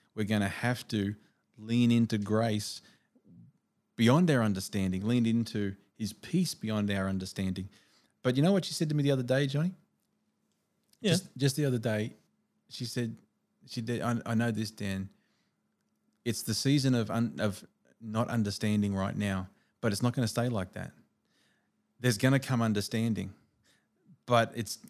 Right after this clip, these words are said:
Speaker 1: understanding is going to be rewarded to those who have been able to walk by faith with no understanding.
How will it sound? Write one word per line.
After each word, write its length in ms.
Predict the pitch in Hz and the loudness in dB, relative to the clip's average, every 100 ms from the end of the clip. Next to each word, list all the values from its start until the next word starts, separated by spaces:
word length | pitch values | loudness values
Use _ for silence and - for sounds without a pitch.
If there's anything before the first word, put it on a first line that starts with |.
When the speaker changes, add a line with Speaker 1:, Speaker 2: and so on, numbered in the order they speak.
| - | -4
Speaker 1:
understanding 680 | 131 127 117 - 139 143 107 | 2 2 2 2 2 4 2
is 140 | 101 98 | 2 2
going 320 | 117 117 120 | 2 2 0
to 100 | 113 | -2
be 300 | 98 110 107 | -6 -2 -2
rewarded 1000 | 98 107 104 101 110 131 151 113 95 98 - _ _ | -2 -4 -8 -14 -14 -8 -2 0 0 0 -10 _ _
to 120 | - 107 | -4 -2
those 480 | 104 104 110 107 - | 2 2 2 0 0
who 140 | 107 | 0
have 200 | 98 95 | 0 -2
been 200 | 104 101 | -2 0
able 340 | 101 104 98 92 | 0 -2 -4 -8
to 240 | - 95 92 _ _ _ _ _ _ _ _ _ _ _ _ _ _ - | -4 -4 -4 _ _ _ _ _ _ _ _ _ _ _ _ _ _ -20
walk 340 | 104 107 104 | -8 -6 -4
by 140 | 110 98 | 0 -2
faith 720 | - - 110 90 113 - - _ _ _ _ _ _ - | -2 -2 0 0 -4 -10 -20 _ _ _ _ _ _ -16
with 180 | 95 | -2
no 180 | 107 95 | 0 2
understanding. 560 | 95 92 - 98 101 | 0 -4 -8 -10 -10